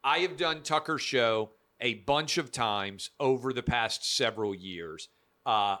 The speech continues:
I think Tucker did a phenomenal show, right? Great talent, super smart, hit the right subjects. I loved being a guest on his show.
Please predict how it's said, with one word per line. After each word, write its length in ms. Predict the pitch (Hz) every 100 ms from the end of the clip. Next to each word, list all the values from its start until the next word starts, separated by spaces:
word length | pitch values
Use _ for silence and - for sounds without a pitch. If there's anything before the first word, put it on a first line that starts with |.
| -
I 160 | 127
think 240 | 131 151 -
Tucker 460 | 123 113 107 98 _ _ -
did 140 | 120
a 60 | 107
phenomenal 800 | - 110 110 131 127 123 110 104
show, 240 | - 67 - _ _ -
right? 200 | 95 92 _ _ _ _ _
Great 420 | 139 156 170 -
talent, 460 | - 123 120 113 - _ _ _
super 560 | - - - 185 170 165
smart, 480 | - 127 107 101 - _ _ _
hit 320 | - 160 170
the 80 | 190
right 340 | 151 143 135 -
subjects. 760 | - 117 113 110 101 - - _ -
I 440 | 117 113 107 107 - -
loved 540 | 127 123 147 170 147 139
being 260 | 151 139
a 40 | 131
guest 360 | 123 113 -
on 120 | 113
his 180 | 92 101
show. 480 | - 120 107 104 98